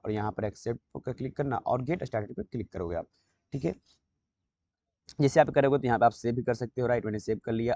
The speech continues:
अब यहाँ पे क्या ऑप्शन आ रहा है, log in, अ, with Google, आपको Google से करना है log in। आपने अकाउंट बना लिया है, अ, स्पिरिट शॉप पर, आप यहाँ पर कर लेना क्या, log in। मैं यहाँ से कर लेता हूँ, जो मेरा एक चैनल है, शाद कैंपस में कर रहा हूँ अभी, राइट,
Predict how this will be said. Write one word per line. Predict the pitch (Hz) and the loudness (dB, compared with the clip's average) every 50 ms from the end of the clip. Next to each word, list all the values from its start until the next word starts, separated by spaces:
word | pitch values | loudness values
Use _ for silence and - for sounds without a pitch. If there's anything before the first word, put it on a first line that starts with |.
| - | 4
अब | - 139 147 | 4 6 6
यहाँ | 143 139 139 | 6 6 4
पे | 139 | 4
क्या | 135 - 135 131 | 4 4 4 4
ऑप्शन | 123 - - 135 | 4 2 -2 0
आ | 131 127 | 2 2
रहा | 131 139 | 2 2
है, | 139 | 2
log | 127 117 117 120 123 - 143 | 2 2 2 2 2 0 -4
in, | 151 165 - _ _ _ _ _ _ - | -8 -8 -10 _ _ _ _ _ _ 0
अ, | 110 110 110 110 | 2 4 4 4
with | 104 131 151 151 - _ _ _ _ - | 2 0 -4 -6 -8 _ _ _ _ -4
Google, | 110 120 113 104 101 - - | -2 0 2 2 2 2 4
आपको | 107 107 - 117 | 2 2 2 -2
Google | 113 113 117 123 117 | -2 0 0 -2 -2
से | 127 | -2
करना | 117 - 110 110 113 | -4 -4 -4 -2 -2
है | 113 | 0
log | 107 104 101 120 | 0 0 -2 -2
in। | 160 208 _ _ _ _ _ _ _ - | -6 -8 _ _ _ _ _ _ _ 0
आपने | 101 107 - 117 120 | 0 0 2 2 0
अकाउंट | 113 - 113 120 | 2 4 4 4
बना | 127 120 113 110 | 4 2 2 2
लिया | 113 113 113 117 113 | 2 4 6 6 4
है, | 113 120 120 123 123 120 | 4 4 2 2 2 4
अ, | - 101 | 2 0
स्पिरिट | - - - 107 104 | 0 -2 -6 -6 -4
शॉप | - - 117 110 | 0 0 0 0
पर, | - - - - - | 2 0 0 2 2
आप | - 104 - 107 | 0 0 0 0
यहाँ | 107 107 107 104 | -4 -4 -4 -6
पर | - 139 170 - - | -6 -6 -8 -6 -4
कर | 107 | -4
लेना | 107 104 110 120 120 | -4 -4 -4 -4 -6
क्या, | - 143 170 208 - _ _ _ _ - | -4 -6 -6 -6 -8 _ _ _ _ -4
log | - 147 139 135 | -2 -2 -2 -2
in। | 156 139 | -4 -4
मैं | 117 110 | -4 -4
यहाँ | 107 107 107 | -4 -4 -6
से | - - - | -6 -6 -6
कर | 113 | -4
लेता | 107 110 - - | -4 -4 -6 -8
हूँ, | 110 127 160 | -10 -10 -12
जो | 180 _ _ - 98 | -16 _ _ -14 -10
मेरा | 101 98 101 98 | -8 -6 -4 -4
एक | 98 92 | -4 -4
चैनल | - 104 98 107 | -6 -6 -6 -6
है, | 117 127 139 | -6 -10 -8
शाद | - - 107 101 - | -4 -4 -4 -4 -4
कैंपस | - 113 - 117 - | -6 -8 -8 -8 -10
में | 120 113 | -10 -8
कर | - 120 | -8 -6
रहा | - 120 117 | -4 -4 -4
हूँ | 117 117 | -4 -4
अभी, | 160 175 - _ _ _ _ _ _ _ _ - | -6 -8 -10 _ _ _ _ _ _ _ _ -4
राइट, | 135 131 123 110 | -2 -2 -2 -2